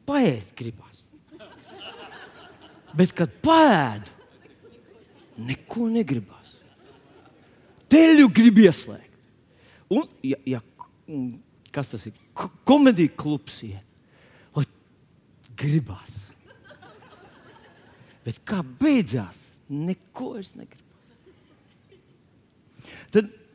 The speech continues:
man būtu viņam jāsaka, paklausies, bet tu vēl esi dzīvs. Tad, kad tu nomirsi, tad tu vairs neko nedarīsi.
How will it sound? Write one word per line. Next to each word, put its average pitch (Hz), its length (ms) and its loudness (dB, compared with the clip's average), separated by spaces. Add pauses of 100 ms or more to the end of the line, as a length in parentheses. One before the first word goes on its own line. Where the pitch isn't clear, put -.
(180)
man 254 160 0
būtu 262 220 0
viņam 254 220 -2
jāsaka, 240 400 -6 (760)
paklausies, 170 500 -6 (1000)
bet - 120 -16 (1120)
tu 170 120 -8
vēl 170 180 -4
esi 139 180 -12
dzīvs. 120 680 -10 (580)
Tad, 196 180 2
kad - 160 -10
tu 170 80 -2
nomirsi, 208 720 -4 (720)
tad - 100 -20
tu 175 140 -2
vairs 160 180 -4
neko 156 300 -10
nedarīsi. - 560 -14